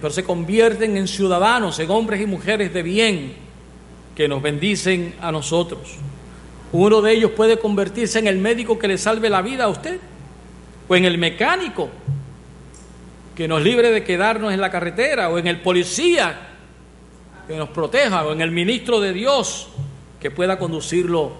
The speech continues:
al Señor. Hay que tratar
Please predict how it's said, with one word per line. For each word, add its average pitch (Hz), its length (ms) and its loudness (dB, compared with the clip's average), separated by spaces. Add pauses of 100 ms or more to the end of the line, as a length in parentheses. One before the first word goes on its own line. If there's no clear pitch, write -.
(580)
al 139 140 -6
Señor. 151 400 0 (920)
Hay 254 200 4
que 247 160 0
tratar 240 680 -4